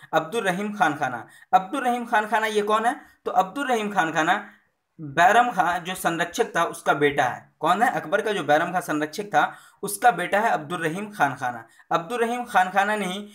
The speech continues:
बाबरनामा का फारसी में अनुवाद किया था। ठीक है, नेक्स्ट क्वेश्चन है,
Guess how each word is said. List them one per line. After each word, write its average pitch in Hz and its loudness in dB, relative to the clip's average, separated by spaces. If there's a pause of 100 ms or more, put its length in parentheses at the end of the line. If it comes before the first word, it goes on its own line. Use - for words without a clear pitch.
(160)
बाबरनामा 165 2
का 185 0
फारसी 160 0
में 190 -6
अनुवाद 135 -2
किया 113 -10
था। - -16 (500)
ठीक 208 -2
है, 262 -2 (2000)
नेक्स्ट 202 -2
क्वेश्चन 247 0
है, 196 -2